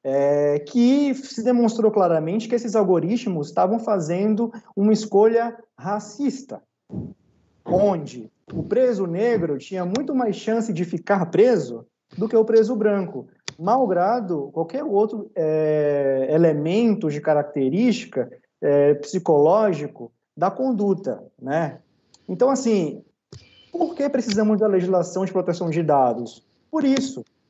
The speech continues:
precisamos de regulação, sim, é, e regulação estatal, certo? É, não é aquela autorregulação que as próprias empresas vão fazer, para que, sobre a perspectiva da objetividade,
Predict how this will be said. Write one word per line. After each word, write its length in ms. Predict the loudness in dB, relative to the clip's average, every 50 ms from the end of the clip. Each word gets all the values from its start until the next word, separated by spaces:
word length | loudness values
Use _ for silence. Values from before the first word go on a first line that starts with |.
| _ -6
precisamos 480 | -6 -4 -2 0 0 2 2 2 2 0
de 80 | 0
regulação, 960 | 0 0 0 0 0 0 0 0 -2 -2 -8 -14 -8 -2 0 0 0 0 -2
sim, 600 | -6 -10 -14 -4 0 2 4 4 2 0 -2 -6 -14 -20 _ _ _ _ _ -6 -2
é, 300 | 2 2 4 4 4 4
e 120 | 4 6
regulação 720 | 6 6 6 4 4 2 2 0 -2 -6 -6 -6 -8 -10 -4 0
estatal, 1120 | 0 0 0 0 -6 -6 -6 -6 -6 -6 -4 -2 0 0 2 2 0 0 -2 -6 -12 -20 _ _ _ -14 -12 -10 -10 -8 -8 -8 -8 -8 -8 -10 -10 -10 -12 -12 -12
certo? 540 | -4 2 4 4 4 4 2 -2 -10 -18 -20 _ _ _ _ _ _ _ -8
É, 300 | -4 -2 0 2 0 0
não 200 | 0 -2 -2 0
é 120 | 0 0 0
aquela 340 | 0 0 0 2 2 4 4
autorregulação 920 | 4 2 0 0 -2 -2 0 0 0 0 0 0 0 -2 -4 -6 -8 -6 -4
que 80 | -4
as 80 | -4 -4
próprias 320 | -2 -4 0 0 0 -2
empresas 540 | -2 -8 -4 0 2 2 2 2 0 -2 -4
vão 120 | -6 -8 -8
fazer, 680 | -6 -6 -6 -6 -2 2 4 4 4 4 0 -6 -12 -18 _ _ _ _ _ _ _ _ _ _ _ _ 0
para 320 | 2 2 2 2 -2 -4
que, 480 | -6 -6 -2 0 2 2 2 0 -4 -8 -16 -20 _
sobre 380 | -18 -6 -2 0 0 0 0 -2
a 60 | -2
perspectiva 920 | -2 -6 -6 -6 -8 -8 -8 -8 -6 -6 -10 -10 -6 -6 -4 -2 -2 -2
da 160 | 0 0 0
objetividade, 1200 | 0 0 0 -2 -2 -2 -2 -4 -6 -8 -8 -8 -6 -2 0 0 0 0 0 -4 -6 -6 -8